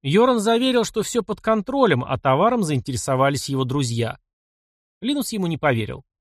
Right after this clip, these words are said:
Когда вечером позвонил Алекс, Линус уже аккуратно сложил сто тысяч крон в пакет и спрятал его в ящик со старым Лего.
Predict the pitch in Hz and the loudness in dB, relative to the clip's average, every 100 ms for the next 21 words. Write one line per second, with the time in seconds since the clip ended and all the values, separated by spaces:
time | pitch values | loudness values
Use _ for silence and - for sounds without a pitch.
0 | _ _ _ _ _ _ _ _ _ _ | _ _ _ _ _ _ _ _ _ _
1 | 147 143 135 135 139 - 131 120 123 127 | 2 2 4 2 2 0 -2 -2 -2 0
2 | 135 135 - 165 202 147 - 196 262 226 | 2 0 -2 0 0 0 -4 -2 0 -2
3 | 208 190 180 208 233 - 165 170 143 147 | -2 -2 -2 0 0 -2 -8 -4 -2 -2
4 | - 151 - 147 131 - 156 139 - 151 | -4 -10 -10 -10 -8 -8 -2 0 0 -2
5 | 143 269 - - - 196 196 190 151 151 | -2 -4 -4 -6 -2 -4 0 0 0 0
6 | 208 - - 165 - - 160 156 147 110 | -2 -2 -8 -8 -8 -4 -2 0 0 0
7 | 113 | -4